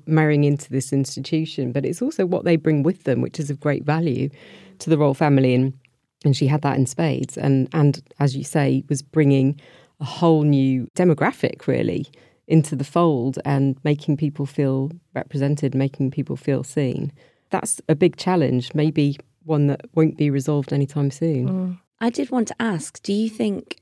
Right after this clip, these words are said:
Speaker 3: the next generation of royals, when they start bringing their partners home, the senior royal family, so William, Harry, and so on, will deal with it very differently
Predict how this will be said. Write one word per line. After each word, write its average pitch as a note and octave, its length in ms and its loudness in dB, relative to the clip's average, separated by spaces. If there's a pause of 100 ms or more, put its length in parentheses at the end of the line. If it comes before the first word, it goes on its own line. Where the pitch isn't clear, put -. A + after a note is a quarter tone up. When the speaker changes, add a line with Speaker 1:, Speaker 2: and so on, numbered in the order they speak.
Speaker 3:
the F#3 80 2
next F3+ 380 0
generation D#3 840 -2
of D3+ 300 -2
royals, D#3 420 -2
when D#3+ 140 0
they E3 140 0
start D#3 260 -4
bringing D#3 320 -2
their D#3 180 -2 (140)
partners D3+ 720 -4
home, D3 520 -4 (100)
the D#3 200 2
senior G#3 480 2
royal C#3+ 300 2
family, D3+ 460 -2 (320)
so C#3 260 0
William, C3 540 0
Harry, D3+ 440 -4
and D3+ 140 -4
so F3 220 -4
on, - 180 -4 (400)
will F3+ 340 4 (140)
deal G#3+ 240 8
with F#3 140 8
it F3+ 100 6
very F3 220 4
differently D3 760 0